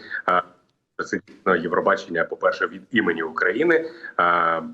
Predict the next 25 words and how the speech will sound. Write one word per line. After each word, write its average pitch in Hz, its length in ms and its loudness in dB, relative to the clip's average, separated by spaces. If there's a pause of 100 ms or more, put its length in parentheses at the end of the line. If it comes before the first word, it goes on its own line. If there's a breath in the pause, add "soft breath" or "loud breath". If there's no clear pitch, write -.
по-друге, 113 460 2
воно 90 300 0
не 104 140 4
може 127 300 4
проводитися 95 720 -2
у 87 120 4
нас 92 200 2
через 87 260 2
всім 92 320 0 (180 loud breath)
зрозумілі 113 540 4
причини. 190 580 2 (260 loud breath)
А, 101 420 4
тому 151 320 0
цього 110 380 2
року 123 240 2
Євробачення 101 520 2
буде 92 200 -2
виконувати 90 520 4
свою 90 220 4
головну 101 440 6
функцію, 135 560 2 (360)
а, 92 100 2 (600)
яке, 110 720 2
яка 101 200 -2
була 110 300 2